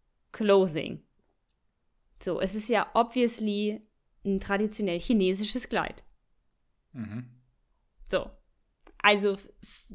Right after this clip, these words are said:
Speaker 1: ich fasse es so auf, für sie ist Asia halt gleich Asia. Die sagt bestimmt auch, "Lass mal heute zum, lass mal asiatisch essen gehen."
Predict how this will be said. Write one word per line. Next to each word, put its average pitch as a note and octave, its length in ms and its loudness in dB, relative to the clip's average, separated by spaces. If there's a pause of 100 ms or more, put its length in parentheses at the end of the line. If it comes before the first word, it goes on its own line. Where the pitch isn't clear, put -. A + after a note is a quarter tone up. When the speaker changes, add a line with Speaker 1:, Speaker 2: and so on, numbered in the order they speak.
Speaker 1:
ich B3 220 2
fasse A3+ 300 0
es G3+ 100 -4
so G#3+ 180 2
auf, A3 140 -4
für G#3+ 140 -4
sie G3+ 200 -2
ist G3+ 280 -4
Asia G3 600 4
halt E3+ 240 -4
gleich D#3 320 -6
Asia. E3+ 380 -2 (960)
Die A3+ 80 4
sagt G3+ 300 6
bestimmt G#3+ 340 -2 (180)
auch, F#3+ 280 2
"Lass G3+ 240 -2
mal G#3+ 160 0
heute G#3 240 0
zum, F#3 400 -6 (140)
lass G3 160 -2
mal A3 200 0
asiatisch G3 540 0
essen F#3 280 -4
gehen." D3+ 220 -12